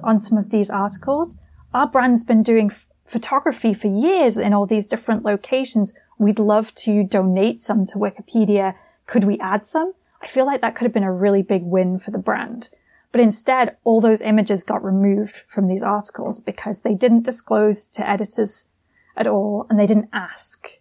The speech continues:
and they didn't make a request to make those changes, which is the other thing that you need to do as a brand.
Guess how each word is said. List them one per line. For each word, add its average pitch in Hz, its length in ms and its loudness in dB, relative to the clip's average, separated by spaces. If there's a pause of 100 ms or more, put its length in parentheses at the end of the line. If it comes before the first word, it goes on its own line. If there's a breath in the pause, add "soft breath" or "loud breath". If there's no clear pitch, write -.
(500)
and 185 160 -6
they 196 80 4
didn't 196 160 2
make 196 220 -2
a 214 40 0
request - 840 -6
to 208 80 2
make 190 240 -2
those 202 260 -6
changes, - 480 -10
which - 180 -8
is 190 100 -8
the 208 100 2
other 196 160 0
thing 196 320 -6
that - 180 -8
you 196 160 0
need 190 240 2
to - 180 -14
do - 160 -2
as 196 160 -4
a 196 60 -10
brand. 214 400 -6